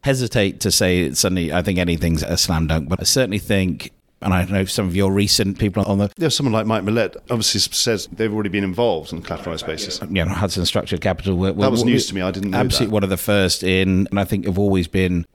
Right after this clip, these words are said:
Speaker 1: right at the forefront of trying to solve this particular problem. And I think they're a good example. It's not all of their, even investors, I think, have the same appetite. So how do you frame that in a way that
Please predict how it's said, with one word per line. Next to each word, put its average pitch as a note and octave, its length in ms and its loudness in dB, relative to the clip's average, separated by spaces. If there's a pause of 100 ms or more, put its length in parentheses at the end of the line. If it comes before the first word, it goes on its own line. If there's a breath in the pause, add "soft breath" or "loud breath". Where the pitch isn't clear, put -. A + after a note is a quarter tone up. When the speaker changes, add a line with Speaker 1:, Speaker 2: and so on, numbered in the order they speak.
(120)
Speaker 1:
right G2+ 200 2
at C#2+ 40 -6
the D#2 60 -4
forefront F#2 560 0
of E2+ 100 -2
trying G2 200 0
to F2 40 2
solve F#2 280 2
this E2 140 -4
particular E2 380 -4
problem. F#2 500 -2 (240)
And G2+ 180 0
I - 20 2
think G2 180 -2
they're G2 140 4
a F#2+ 60 0
good F2+ 140 -2
example. F#2+ 520 0
It's E2+ 360 -2
not A#2 340 0
all A2 240 2
of F#2+ 120 -2
their, F#2+ 460 2
even G2+ 240 0
investors, F2 480 0
I - 40 -6
think, F2+ 120 -2
have E2 120 -4
the - 60 -4
same D#2 220 -2
appetite. D#2 460 -4
So A#2 100 0
how B2 200 2
do G#2+ 120 -2
you G#2 80 4
frame G2 500 0
that G2+ 380 -2
in F#2+ 140 -2
a F2+ 40 2
way E2+ 240 2
that E2 180 -2